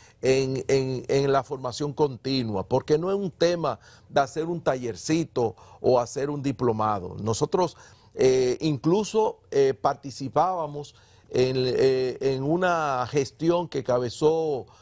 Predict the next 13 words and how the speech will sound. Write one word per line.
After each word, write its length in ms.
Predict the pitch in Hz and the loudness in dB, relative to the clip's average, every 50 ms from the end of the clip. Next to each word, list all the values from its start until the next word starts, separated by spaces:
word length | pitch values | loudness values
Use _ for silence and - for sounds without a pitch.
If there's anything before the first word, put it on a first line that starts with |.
| - _ - | -20 _ -18
doña, 560 | - 107 98 135 139 143 147 147 147 143 - - | -8 0 2 2 2 2 2 0 -2 -2 -2 -4
doña 460 | 123 113 131 135 135 135 135 123 123 | -4 0 0 0 0 0 0 -2 -2
Denia 480 | 120 107 - 113 147 147 160 170 165 156 | -2 -6 -4 0 0 0 0 0 -2 -4
Burgos 600 | 139 139 165 165 156 131 110 117 117 113 - - - - - - - - - | -2 -2 -2 -2 -2 -2 -4 -4 -6 -6 -8 -14 -20 -20 -20 -20 -20 -6 0
en 600 | 127 131 135 139 139 139 135 139 139 139 139 139 | 2 4 4 4 2 -4 -6 -6 -2 2 2 4
la 280 | 147 147 151 156 156 151 | 4 2 2 0 -2 -4
formación 720 | - - - 160 160 147 151 143 131 - 165 180 208 233 | -6 -4 -4 -2 -2 -2 -2 -4 -4 -2 -2 -2 0 -2
centrada 1120 | 214 - - 214 196 170 151 139 113 - 160 156 175 196 220 240 254 247 247 240 - - _ - | -2 0 0 0 0 0 -4 -8 -4 0 0 2 2 2 0 -2 -4 -4 -6 -6 -6 -8 _ -2
en 240 | 156 170 160 151 143 | 0 2 2 4 2
la 60 | 127 | 2
escuela. 680 | 117 - - - 127 131 127 127 113 98 90 85 - _ _ _ - - - - - - - _ _ _ _ _ | 2 -2 -4 -2 0 0 0 0 -2 -4 -8 -12 -14 _ _ _ -20 -20 -20 -20 -20 -20 -20 _ _ _ _ _
Es, 480 | - 202 220 220 220 214 208 - - - - | 4 4 4 4 2 -4 -8 -10 -16 -14 -8
digamos, 640 | 131 151 143 127 175 190 185 160 139 156 175 - | -6 -4 0 2 2 0 0 -2 -8 -12 -18 -20